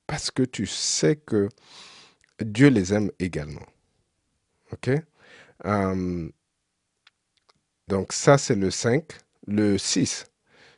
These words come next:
tu as soif de la parole de Dieu. Alors là, tu vas déc-, tu vas vouloir découvrir la parole de Dieu. Parce que pour la première fois, la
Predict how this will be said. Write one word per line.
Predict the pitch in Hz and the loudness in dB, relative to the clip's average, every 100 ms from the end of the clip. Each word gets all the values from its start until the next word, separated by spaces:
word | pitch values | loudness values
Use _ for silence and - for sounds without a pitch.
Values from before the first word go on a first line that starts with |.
| _ | _
tu | - 127 | -4 0
as | 104 | 0
soif | - - 160 139 - - _ _ _ | 0 0 2 2 -2 -20 _ _ _
de | 85 | -4
la | 87 85 | -2 -2
parole | 95 87 87 | -2 -2 -2
de | 80 | -6
Dieu. | 73 - 92 _ _ _ _ _ _ _ _ _ - | -12 -14 -18 _ _ _ _ _ _ _ _ _ -10
Alors | 110 107 98 | -2 0 4
là, | 117 | 4
tu | 117 110 | 2 2
vas | 98 90 | 4 4
déc-, | 104 - - - - - | 2 0 -12 -20 -16 -6
tu | - | 2
vas | 147 | 2
vouloir | 135 117 120 85 | 4 6 6 6
découvrir | 85 - 98 92 107 | 0 -6 -4 2 2
la | 90 | 2
parole | 82 90 85 | -2 -2 -2
de | 82 | -4
Dieu. | 76 85 | -6 -6
Parce | - - | -4 -2
que | - | 0
pour | - 135 | 4 4
la | 95 | 4
première | - 165 156 | 4 4 4
fois, | - 139 | 4 4
la | 117 | 4